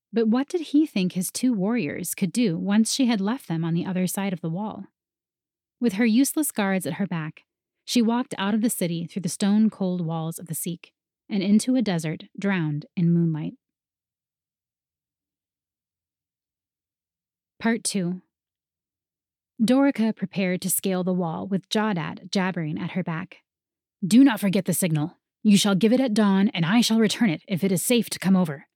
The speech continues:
He handed her the chain of the wind-shaded oil lamp, then took up his javelin as if the foreigner would leap from the shadows. "Three short whistles," she repeated, hoping that when she returned,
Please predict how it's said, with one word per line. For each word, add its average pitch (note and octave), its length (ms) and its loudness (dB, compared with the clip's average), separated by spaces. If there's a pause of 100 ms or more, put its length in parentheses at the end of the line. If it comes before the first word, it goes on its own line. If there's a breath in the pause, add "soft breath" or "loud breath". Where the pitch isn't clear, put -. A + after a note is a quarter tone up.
(680)
He C4 160 4
handed B3+ 340 6
her F3 120 -2
the F3 80 -6
chain F#3 480 -2
of G3 80 -4
the F#3 100 2
wind-shaded G3 720 0
oil F3+ 280 -4
lamp, F3 260 -6 (380)
then G#3+ 160 4
took B3 220 -4
up F3+ 140 -10
his F#3+ 180 -6
javelin F#3 500 -4
as A3 180 -2
if A3+ 80 -2
the A3+ 80 -4
foreigner F#3 560 0
would G3 160 -2
leap G#3+ 280 -2
from F#3 180 -4
the F3 60 0
shadows. F#3 560 -8 (920)
"Three A#3 240 0
short A#3+ 280 -2
whistles," F3 480 -6 (400)
she - 180 -2
repeated, F3 480 -4 (420)
hoping E3+ 400 0
that F3 160 -4
when F#3+ 160 2
she G#3 180 -2
returned, E3+ 560 -2